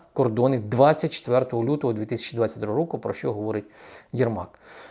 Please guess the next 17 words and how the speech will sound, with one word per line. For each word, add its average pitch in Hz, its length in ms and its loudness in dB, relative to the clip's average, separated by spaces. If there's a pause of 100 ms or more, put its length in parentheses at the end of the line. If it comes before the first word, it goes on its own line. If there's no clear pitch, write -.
(180)
Ну, 123 340 0
якщо 143 280 2
корупція 131 420 0
не 113 80 -2
заважає, 110 440 2
то - 120 -6
що 160 240 -2
нам 113 140 -2
тоді 104 180 -6
заважає? 101 480 -8 (200)
Вибачайте 135 600 2
за 117 120 2
риторичне 120 400 -2
запитання 180 440 -2
на 170 100 -2
саме 117 260 -4
завершення. 175 560 -2